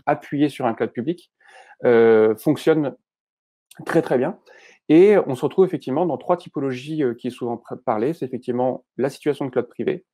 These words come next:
je fonctionne que chez moi. Son, fonction de cloud public, je fonctionne qu'à l'extérieur. Ou effectivement un terme qui est, euh, très régulièrement répété et qui est, euh, une très bonne manière d'appréhender un, un projet, euh, qui se doit d'être, euh, le maxi-,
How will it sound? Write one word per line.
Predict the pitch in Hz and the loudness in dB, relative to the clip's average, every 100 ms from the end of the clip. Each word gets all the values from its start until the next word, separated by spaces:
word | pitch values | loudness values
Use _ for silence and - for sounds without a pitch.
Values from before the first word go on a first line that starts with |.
| _ | _
je | - 113 - | -8 -8 -8
fonctionne | - 123 123 | -12 -6 -6
que | 120 | -6
chez | 127 131 | -6 -2
moi. | 120 131 - - - _ | -2 -2 -8 -20 -20 _
Son, | - 127 - | -8 -8 -6
fonction | 151 135 156 | -6 -2 -2
de | |
cloud | 143 156 | -2 -2
public, | 135 147 | -4 -6
je | 135 | -6
fonctionne | 123 123 117 113 | -6 -6 -6 -4
qu'à | 139 | -2
l'extérieur. | 127 - 113 107 127 151 | -2 -2 -2 0 0 -2
Ou | 135 | 0
effectivement | 127 135 127 139 156 | 0 -2 -4 0 2
un | 131 | 2
terme | 147 147 | 0 -2
qui | 143 - 127 | -2 0 4
est, | |
euh, | 113 104 - _ _ | 4 2 -4 _ _
très | - 147 | 2 4
régulièrement | 156 147 147 139 | 6 6 4 4
répété | 139 127 131 202 | 2 0 0 2
et | 190 | 2
qui | - 131 123 | 0 -2 0
est, | |
euh, | 113 113 | 0 -2
une | 120 | -6
très | - 139 | -4 -4
bonne | 143 | -2
manière | 135 135 131 | -2 -2 0
d'appréhender | 123 120 123 127 139 | -2 -2 -4 -2 -2
un, | 131 113 | -4 -6
un | - 117 | -8 -8
projet, | - 135 135 147 | -2 -2 0 0
euh, | 123 107 - _ _ _ | 0 -2 -8 _ _ _
qui | 120 | -6
se | 131 | 0
doit | 120 127 | 2 2
d'être, | 120 - | 0 -2
euh, | 117 113 | -2 -2
le | 113 | -2
maxi-, | 120 131 - - | -2 -4 -6 -20